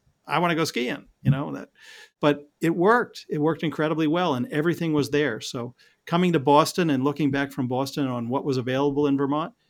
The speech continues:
here people stand in your way. Everybody's competing for that next opportunity. In Vermont, it was like, "Go for it, buddy. <laughs> Whatever you wanna do, knock yourself out."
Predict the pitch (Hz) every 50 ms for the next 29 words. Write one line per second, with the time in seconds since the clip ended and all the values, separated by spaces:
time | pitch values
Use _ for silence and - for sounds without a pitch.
0 | _ _ _ _ _ _ _ - - 202 226 247 247 247 - 208 190 202 180 -
1 | - 175 170 175 180 180 170 165 160 147 151 196 254 285 254 165 - 131 131 143
2 | 170 156 170 165 151 - - 156 135 - - - 208 220 214 180 151 131 - -
3 | 147 135 135 139 143 143 143 139 - - 151 139 - 143 135 - 196 233 254 190
4 | 120 110 117 - - 147 151 135 147 139 175 214 247 226 156 123 123 135 131 123
5 | - - _ _ _ _ _ _ _ - 151 170 175 180 - 143 127 110 - -
6 | 123 120 151 135 - - - - - - _ _ _ _ - 156 165 175 202 185
7 | 185 180 180 175 170 160 151 143 151 135 135 143 151 151 - - 143 - - 143
8 | 139 127 147 135 135 -